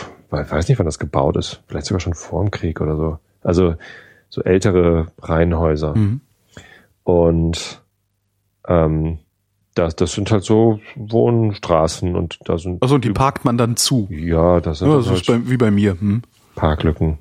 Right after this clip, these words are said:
Speaker 1: So, und dann kann man da parken. Das ist auch kein Parkverbot oder so. Das ist jetzt nicht das, das ist der Wildpark oder so. Es war immer, ist immer was frei.
Speaker 2: Mhm.
Speaker 1: So, das geht. Ähm,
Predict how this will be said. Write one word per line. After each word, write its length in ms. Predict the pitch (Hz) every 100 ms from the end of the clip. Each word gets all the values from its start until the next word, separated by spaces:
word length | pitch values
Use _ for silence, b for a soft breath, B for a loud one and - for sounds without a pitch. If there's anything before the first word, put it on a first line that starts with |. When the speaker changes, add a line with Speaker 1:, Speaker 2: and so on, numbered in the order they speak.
| _
Speaker 1:
So, 140 | - 82
und 140 | 82 82
dann 120 | 82
kann 120 | -
man 120 | 87
da 160 | 87 87
parken. 460 | - 80 - 80 76
Das 120 | 82
ist 40 | 95
auch 120 | 92
kein 180 | 95 82
Parkverbot 560 | 90 82 85 82 92
oder 80 | 85
so. 100 | 82
Das 120 | 78
ist 40 | 90
jetzt 120 | 80
nicht 160 | 85 -
das, 100 | 82
das 80 | B B -
ist 140 | -
der 100 | 78
Wildpark 480 | 85 - 107 92 87
oder 140 | 80
so. 180 | 78 80
Es 140 | 82
war 80 | 110
immer, 300 | 113 101 98 104 110 B B B
ist 80 |
immer 160 | 120 104
was 140 | 90 -
frei. 380 | - 76 78 - _
Speaker 2:
Mhm. 140 | 104
Speaker 1:
So, 120 | 95 - - B B B B B
das 180 | 92 -
geht. 220 | 85 - B B _
Ähm, 400 | 104 87 82